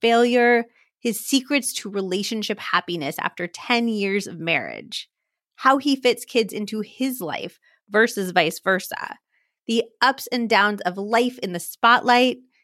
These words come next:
His journey to drinking less, plus how he relaxes without alcohol,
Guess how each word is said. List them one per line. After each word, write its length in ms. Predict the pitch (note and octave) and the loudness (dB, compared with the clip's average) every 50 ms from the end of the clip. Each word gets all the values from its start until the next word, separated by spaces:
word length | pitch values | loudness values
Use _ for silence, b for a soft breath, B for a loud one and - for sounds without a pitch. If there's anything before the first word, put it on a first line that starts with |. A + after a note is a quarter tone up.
| _ _ _ | _ _ _
His 240 | - B3 A#3 G3 F3 D#3+ | -4 -4 -4 -4 -4 -4
journey 360 | - G#3+ A3 A#3 A#3+ B3+ B3+ B3+ | 0 0 2 2 2 0 0 0
to 120 | - A#3 | -2 -6
drinking 440 | F3+ F#3+ G3 F#3+ - F3 E3+ E3 E3+ | -4 -4 -6 -6 -4 -6 -6 -6 -2
less, 420 | E3+ F3 E3 E3+ C4 C#4 - - | 2 2 2 2 2 -2 -6 -12
plus 440 | - _ - - C#4 C#4 C4+ C4+ - | -16 _ 0 2 2 2 2 0 -4
how 180 | - - G3+ G#3+ | -2 0 0 0
he 120 | G#3+ A3+ | 0 -2
relaxes 640 | G#3+ G#3 F#3 D#3 - E3+ F#3+ - - - F#3+ F3+ F#3+ | -2 -2 -2 0 0 0 -2 -2 -8 -10 -8 -8 -6
without 520 | F3 F3+ - - _ - G3+ A3+ A#3 - - | -8 -10 -10 -10 _ 2 4 4 4 2 0
alcohol, 720 | F#3 D#3 D#3 D3+ - D#3 - D3 C3+ C3+ - A#2 - A#3+ | 0 -2 -2 0 -2 -2 0 0 0 0 0 -4 -4 -6